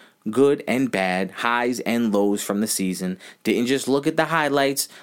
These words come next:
looked at all of the factors and factored everything in and graded them all, and then just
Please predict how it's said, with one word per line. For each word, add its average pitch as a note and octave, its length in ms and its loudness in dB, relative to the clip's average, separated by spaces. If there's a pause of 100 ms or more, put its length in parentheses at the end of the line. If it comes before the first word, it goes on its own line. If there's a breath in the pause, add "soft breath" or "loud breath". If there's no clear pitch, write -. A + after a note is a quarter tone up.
looked G#2+ 200 0
at A#2+ 200 0
all A2+ 360 4
of A#2 100 -2
the B2 80 -2
factors A2 540 0
and G2 80 -4
factored G2 360 -2
everything F#2+ 380 -2
in F#2+ 100 -2
and F#2 80 -4
graded G2 300 0
them G2+ 180 -2
all, B2 380 4 (240 loud breath)
and F2+ 180 0
then F#2 160 0
just F2+ 300 -4